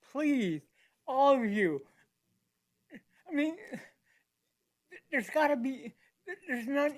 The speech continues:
even rooms available to people. I, I don't make a lot of money,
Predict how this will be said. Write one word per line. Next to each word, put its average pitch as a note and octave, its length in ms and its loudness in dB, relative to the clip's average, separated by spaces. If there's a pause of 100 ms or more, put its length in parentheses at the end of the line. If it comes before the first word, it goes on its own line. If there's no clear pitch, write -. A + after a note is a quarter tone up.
even C4 460 -2 (160)
rooms B3+ 540 0 (100)
available A3 840 2
to G#3+ 60 -14
people. G#3 500 -6 (400)
I, C#4 240 -4
I D4 100 -4
don't D#4 180 0
make C#4 160 -2
a A#3+ 60 2
lot A3 240 2
of F#3+ 60 0
money, F#3+ 440 -6